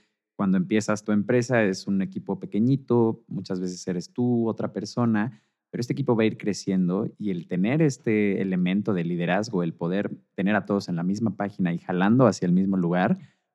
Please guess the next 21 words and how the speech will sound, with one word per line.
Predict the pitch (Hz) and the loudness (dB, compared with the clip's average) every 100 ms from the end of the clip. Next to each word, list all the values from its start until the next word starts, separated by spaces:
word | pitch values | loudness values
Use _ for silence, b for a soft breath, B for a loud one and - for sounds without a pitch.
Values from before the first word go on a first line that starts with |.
| - | 0
va | 104 | 0
a | |
ser | - 104 | 2 2
algo | 101 104 120 | 2 2 -2
que | - 87 85 82 82 80 - - - | -2 -2 0 -2 -4 -8 -12 -14 -2
nos | 98 92 | 0 2
los | 120 - | 0 2
han | 143 | 4
dicho | 139 135 139 120 120 b b _ _ - | 4 4 4 2 0 b b _ _ -2
founders, | 101 113 117 104 95 87 - | 2 4 6 4 2 -2 -6
inversionistas, | - 98 90 95 98 117 - - 101 92 90 - | -4 -4 -2 2 4 4 2 2 2 2 -2 -4
líderes | - 104 127 117 101 | -2 4 6 6 6
de | 98 | 2
equipo | - 117 110 | -2 -4 -4
como | 90 90 | -6 -8
tú, | - 107 | -8 -4
Roxana, | 104 98 104 104 | -4 -4 -4 -4
va | 104 | -4
a | |
ser | 107 117 | -4 -6
fundamental | - 190 156 123 104 95 98 | 2 6 6 6 4 4 2